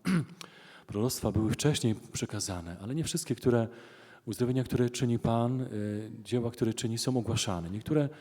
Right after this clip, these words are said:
nie są ogłaszane, a Pan uzdrawia. Pan, Pan wylewa swoje miłosierdzie, które w różny sposób nas dotyka.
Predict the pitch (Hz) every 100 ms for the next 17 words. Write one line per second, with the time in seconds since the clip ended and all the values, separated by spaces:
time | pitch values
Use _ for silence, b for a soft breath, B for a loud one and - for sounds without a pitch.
0 | B B - 170 139 113 113 - 110 131
1 | 147 - - 120 139 117 113 95 90 90
2 | 110 113 110 B B B B B B -
3 | 107 113 113 110 107 120 110 110 110 -
4 | 87 - 87 85 - b b b - -
5 | B B B 110 98 120 123 113 - -
6 | - 104 101 98 104 95 -